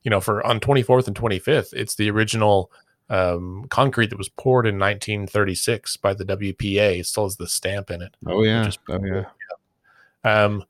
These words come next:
Speaker 1: it's also makes you think how many times they've redone I thirty-five between here and Dallas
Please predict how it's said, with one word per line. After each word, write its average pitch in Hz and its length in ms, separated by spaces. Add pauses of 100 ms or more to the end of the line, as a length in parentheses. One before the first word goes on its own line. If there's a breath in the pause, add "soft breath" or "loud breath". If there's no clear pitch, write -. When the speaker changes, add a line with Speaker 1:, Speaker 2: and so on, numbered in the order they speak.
(380)
Speaker 1:
it's - 260
also 143 460
makes 131 160
you - 80
think 120 160
how 104 140
many 113 120
times 104 360
they've 95 200
redone 98 420
I 98 140
thirty-five 92 760
between 98 260
here 98 160
and 95 100
Dallas 98 580